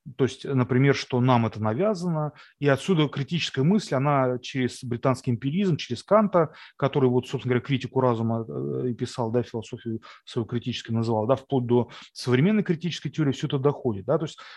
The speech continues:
философия как раз это одна из, э, если смотреть на нее не как на, на теорию, а как на, э, вид праксис, то это одна из практик, э, которая позволяет нам, ну, хотя бы поставить под вопрос, да, если уж не, не найти свое собственное, не обрести его,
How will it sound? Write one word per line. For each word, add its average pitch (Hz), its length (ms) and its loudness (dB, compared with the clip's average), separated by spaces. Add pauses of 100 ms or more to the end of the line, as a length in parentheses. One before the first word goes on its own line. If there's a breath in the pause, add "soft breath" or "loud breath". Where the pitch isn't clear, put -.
(100)
философия 151 680 2
как - 180 -6
раз 165 160 2
это 135 200 2
одна 135 260 2
из, - 240 -6
э, 139 300 -2
если 131 200 -4
смотреть - 280 -4
на 127 60 0
нее 123 120 2
не 123 100 2
как - 200 -10
на, 123 160 -2
на 127 160 0
теорию, 113 300 -4
а - 20 -8
как - 200 -10
на, 113 200 -4 (400 loud breath)
э, 131 140 -2
вид 120 260 -4
праксис, 220 460 0 (380 loud breath)
то 160 200 -4
это 147 200 4
одна 185 200 4
из 156 120 0
практик, 220 480 2
э, 143 380 2
которая 185 340 6
позволяет 143 520 0
нам, 156 320 0
ну, 170 100 0
хотя 165 280 -2
бы 156 100 2
поставить 156 600 0
под 135 120 -6
вопрос, 139 400 -2
да, 135 120 4
если 127 260 -2
уж - 120 -14
не, 135 100 -2
не 143 180 0
найти 135 260 0
свое 185 200 0
собственное, 120 380 -6
не 113 60 -2
обрести 120 360 -8
его, 156 260 0